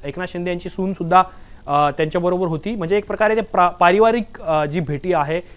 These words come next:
भेटीगाठी आहे, एकनाथ शिंदे यांनी तिन्ही नेत्यांसोबत घेतल्या आणि या तिन्ही ने-, नेत्यांसोबत घेतल्यानंतर सुद्धा त्यांनी सांगितलं की मी एनडीएच्या बैठकीसाठी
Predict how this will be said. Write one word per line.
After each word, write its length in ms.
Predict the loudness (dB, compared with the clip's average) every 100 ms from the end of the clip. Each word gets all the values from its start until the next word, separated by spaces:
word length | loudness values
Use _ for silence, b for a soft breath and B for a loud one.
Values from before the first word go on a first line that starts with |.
| B
भेटीगाठी 500 | -6 -2 2 2 2
आहे, 200 | 0 0
एकनाथ 180 | -2 -6
शिंदे 260 | -6 -4 -2
यांनी 200 | -2 -4
तिन्ही 300 | -4 -4 -2
नेत्यांसोबत 460 | -2 -2 0 -2
घेतल्या 320 | -2 0 0 0 B B B B
आणि 120 | -6 -4
या 60 |
तिन्ही 340 | -4 -2 0 0
ने-, 120 | -2 -6
नेत्यांसोबत 680 | -6 -4 -4 -6 -4 -4 -4
घेतल्यानंतर 540 | -6 -6 -4 -4 -4
सुद्धा 220 | -4 -4
त्यांनी 180 | -4 -4
सांगितलं 300 | -4 -4 -4
की 60 | -2
मी 80 |
एनडीएच्या 400 | -2 0 0 0
बैठकीसाठी 560 | 0 -2 -2 -4 -2 -4